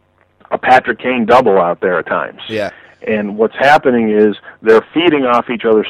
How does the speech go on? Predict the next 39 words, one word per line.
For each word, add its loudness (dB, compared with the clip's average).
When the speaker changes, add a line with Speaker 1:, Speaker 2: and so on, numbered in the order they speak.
Speaker 1:
so 4
well. 2
Who 2
could 2
have 4
ever 6
imagined 0
the -6
Blackhawks 2
would -8
find -2
a 2
line 0
mate -4
this -6
year -2
for -12
Patrick -2
Kane, -8
who -2
was 2
so 6
good, 6
and 0
basically 0
get 2
him 0
out 4
of 0
thin -4
air? -6
This 0
is 2
a 0
guy 4
who -2
everyone -2
knew 4
about. 4